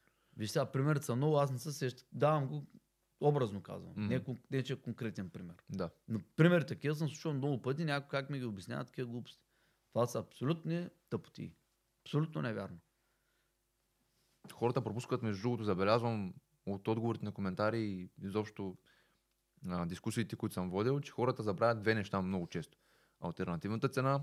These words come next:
Speaker 2: да си сметнат своя труд, да си сметнат колко би им струвало това нещо, ако предприемат друго действие, вместо,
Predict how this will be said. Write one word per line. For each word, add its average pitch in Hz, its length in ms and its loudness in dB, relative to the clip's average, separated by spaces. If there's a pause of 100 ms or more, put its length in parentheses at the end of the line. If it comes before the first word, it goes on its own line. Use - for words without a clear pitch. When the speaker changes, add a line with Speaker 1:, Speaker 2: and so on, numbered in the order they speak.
Speaker 2:
да 98 60 -8
си - 80 -10
сметнат 101 340 -2
своя 107 320 0
труд, - 340 0
да 92 120 -10
си 98 80 -8
сметнат 110 360 -2
колко 107 280 0
би 92 140 -2
им 104 120 0
струвало 107 340 0
това 104 160 0
нещо, 107 240 0
ако 101 280 -2 (520)
предприемат 107 640 2
друго 127 260 6
действие, 135 420 4
вместо, 127 540 0